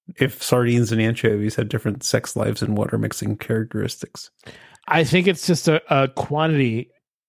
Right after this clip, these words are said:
Speaker 2: idea, right? 'Cause you essentially have a,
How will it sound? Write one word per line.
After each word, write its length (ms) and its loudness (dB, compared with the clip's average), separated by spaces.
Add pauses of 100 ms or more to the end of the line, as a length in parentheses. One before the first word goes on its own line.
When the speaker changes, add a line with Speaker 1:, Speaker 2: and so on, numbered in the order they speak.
(720)
Speaker 2:
idea, 400 -2
right? 260 0
'Cause 600 0 (100)
you 440 4
essentially 640 4
have 200 4
a, 320 0